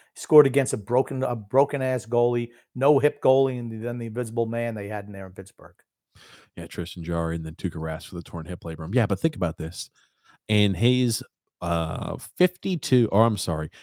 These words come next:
Speaker 2: in his forty-two, uh, games in the regular season for the Islanders, he's got three goals, playing a top six role most times and playing on the power play.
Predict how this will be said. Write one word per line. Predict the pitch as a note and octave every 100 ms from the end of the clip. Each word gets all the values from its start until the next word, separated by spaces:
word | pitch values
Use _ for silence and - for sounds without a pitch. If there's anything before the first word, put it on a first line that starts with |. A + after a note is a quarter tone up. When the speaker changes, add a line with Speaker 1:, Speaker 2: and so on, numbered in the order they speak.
| _ -
Speaker 2:
in | A#2+
his | A2
forty-two, | - - D3 E3+ F3+ D#3+ - G#2 E2+ D#2+ F2+ - _ _ _ -
uh, | F#2 E2+ E2+ - A#2+
games | F#2+ G#2 A2 A2 F#2+
in | F2
the |
regular | E2 G2 A#2 G#2
season | F2+ - F#2+ F#2
for | E2 F2
the | E2
Islanders, | D#2+ E2 E2
he's | G#2 -
got | F#2
three | - E2+ D#2+
goals, | D#2 C#2 - - - _ _ _ _ _
playing | G#2+ G2 F2+
a |
top | - F#2+ F#2 -
six | F2 -
role | F2+ E2
most | D#2 D#2+ E2 -
times | D#2 D2+ - -
and | F#2+ F#2
playing | G2+ F2
on | E2
the |
power | - E2 D2+
play. | - C#2